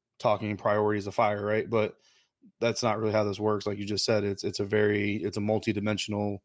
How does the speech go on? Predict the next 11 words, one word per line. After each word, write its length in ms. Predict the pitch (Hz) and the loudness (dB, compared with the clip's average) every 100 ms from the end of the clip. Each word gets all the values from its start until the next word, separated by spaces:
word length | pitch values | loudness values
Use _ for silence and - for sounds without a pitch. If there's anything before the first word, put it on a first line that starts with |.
| _ _ _ | _ _ _
situation. 760 | - 120 113 110 110 107 98 98 | -2 0 4 4 4 0 -2 -2
So 420 | 113 104 101 - _ _ _ _ _ | 2 2 2 -4 _ _ _ _ _
when 200 | - 113 | 0 4
you, 160 | 110 113 | 6 4
when 200 | 104 117 | 4 4
you 100 | 113 | 4
have, 640 | 110 123 123 120 113 104 - | 4 6 6 6 4 0 -4
there's 220 | 123 117 | 0 2
no 180 | 107 120 | 4 4
Ziggy 380 | 110 101 117 113 | 4 4 4 4
Ansah. 560 | 107 110 107 104 104 | 4 4 4 2 -2